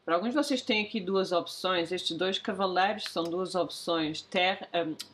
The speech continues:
terra pode ser, ok? Fogo ou ar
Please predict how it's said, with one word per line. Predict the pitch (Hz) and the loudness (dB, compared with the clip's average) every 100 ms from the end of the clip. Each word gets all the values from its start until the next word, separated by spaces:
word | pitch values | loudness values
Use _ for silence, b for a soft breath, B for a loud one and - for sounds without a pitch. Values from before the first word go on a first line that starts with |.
| - | -6
terra | 190 202 | -4 -4
pode | - 175 170 | 0 0 0
ser, | - 160 147 143 - - | -4 -2 -2 -4 -10 -8
ok? | 147 - 165 156 180 - B B B B B B _ _ _ | -8 -6 -4 -2 -4 -8 B B B B B B _ _ _
Fogo | 185 196 202 185 196 | 2 4 2 0 -4
ou | - 175 | 2 2
ar | - 160 160 170 196 | 4 4 4 2 -2